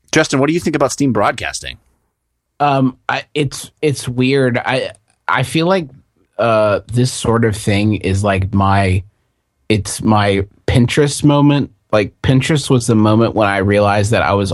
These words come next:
Speaker 2: old and I wasn't gonna keep keeping up with everything that's happening. And, and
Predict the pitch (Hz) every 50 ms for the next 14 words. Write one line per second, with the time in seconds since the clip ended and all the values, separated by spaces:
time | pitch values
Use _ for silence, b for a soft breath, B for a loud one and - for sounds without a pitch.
0 | - - 101 98 101 104 107 110 110 - - 98 92 87 95 95 98 98 104 98
1 | 95 98 95 92 - - 98 87 - - - 95 90 - 92 95 92 90 92 -
2 | - b b b b b b b - 104 101 101 92 98 98 110 110 104 98 90
3 | 85 - - 87 87 85 - 110 107 104 110 107 - - 101 101 95 85 - _
4 | - 85 92 95 95 -